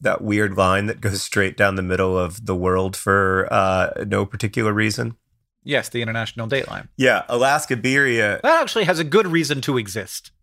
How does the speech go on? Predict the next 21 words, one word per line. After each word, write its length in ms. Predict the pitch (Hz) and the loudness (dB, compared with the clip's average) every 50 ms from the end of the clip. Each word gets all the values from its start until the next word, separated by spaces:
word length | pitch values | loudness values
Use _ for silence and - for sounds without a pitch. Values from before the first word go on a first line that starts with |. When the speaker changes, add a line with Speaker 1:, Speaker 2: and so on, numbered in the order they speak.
| _ _ - | _ _ -2
Speaker 2:
Thank 80 | 113 | 0
you 60 | 113 | 2
very 100 | 110 120 | 4 4
Speaker 1:
Alaska-beria 640 | 123 135 - - 123 113 107 117 113 117 113 113 110 | 4 2 0 -2 -4 -2 0 0 2 2 2 2 0
Speaker 2:
much. 60 | 101 | 0
Speaker 1:
would 160 | 104 98 95 | -2 -2 0
be 100 | 101 107 | -2 0
the 180 | 98 104 101 98 | 0 0 0 2
only, 840 | 95 98 101 101 104 101 101 98 98 95 95 92 90 90 - - - | 2 2 0 0 0 0 0 0 2 2 0 0 -2 -4 -6 -2 0
um, 720 | 110 98 92 92 87 85 85 82 - - 85 85 - - _ _ _ _ _ _ _ _ _ | 2 2 2 2 0 -2 -2 -6 -8 -10 -12 -14 -16 -18 _ _ _ _ _ _ _ _ _
continent 560 | - 117 104 95 82 101 101 98 92 90 - - _ - | 0 0 2 2 -2 -2 -4 -4 -4 -4 -6 -10 _ -4
in 200 | - 107 95 87 | -2 -2 -2 -2
two 240 | - - 110 104 98 | -4 -4 -2 -2 0
days. 640 | 90 95 92 90 82 - 95 - - - - - _ _ _ _ _ _ _ _ _ _ _ _ _ _ _ _ _ _ _ _ - | 2 2 0 0 -2 -6 -8 -10 -10 -10 -12 -14 _ _ _ _ _ _ _ _ _ _ _ _ _ _ _ _ _ _ _ _ 0
Speaker 2:
Uh, 380 | 139 131 127 123 120 123 123 - | 2 2 4 2 2 0 0 0
I 200 | - 123 139 139 | 0 0 0 0
bet, 300 | 123 104 - 156 156 - 127 | -2 0 0 0 2 2 2
I 100 | 151 143 | 0 0
bet 300 | 120 - 165 175 - 196 | 2 0 0 0 0 0
you're 160 | 185 190 185 | 0 0 2
right. 300 | 165 147 139 127 113 - | 2 2 2 0 0 -4